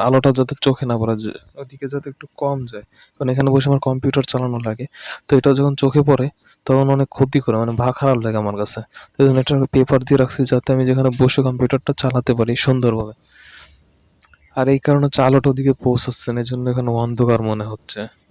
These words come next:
এই যে এদিকে কিন্তু আমার আলোটা ঠিক আছে। ওকে, তো দোস্ত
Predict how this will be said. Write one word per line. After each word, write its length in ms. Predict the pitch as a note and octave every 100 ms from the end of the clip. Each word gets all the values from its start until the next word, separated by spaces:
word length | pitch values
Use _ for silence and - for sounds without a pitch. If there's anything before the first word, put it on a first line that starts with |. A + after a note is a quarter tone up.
| _ _ _ _ _ _ _ _ _ _ _ _ _ _ _ _ - - _ _ _ _ _ _ - _ -
এই 40 | C#3
যে 60 | C#3+
এদিকে 180 | C3+ C#3
কিন্তু 120 | C3+ C3+
আমার 120 | C3
আলোটা 220 | A#2+ A2+ A#2
ঠিক 100 | A2+ G#2
আছে। 140 | - G#2 - _ _ C#3
ওকে, 180 | - C3+ - _ _ _ _ _ _ _ _ _ _ _ _ - _
তো 60 | - C#3
দোস্ত 240 | C3+ -